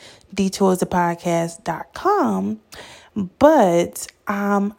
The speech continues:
I don't know what I'm gonna entitle it, so we'll see. But, um, yeah, so I wanted to start from the top. And I feel like I've talked about this some before.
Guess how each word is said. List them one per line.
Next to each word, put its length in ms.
I 60
don't 340
know 140
what 120
I'm 80
gonna 220
entitle 460
it, 180
so 220
we'll 240
see. 340
But, 480
um, 400
yeah, 260
so 460
I 100
wanted 260
to 100
start 840
from 320
the 100
top. 500
And 500
I 60
feel 160
like 140
I've 120
talked 260
about 260
this 180
some 320
before. 560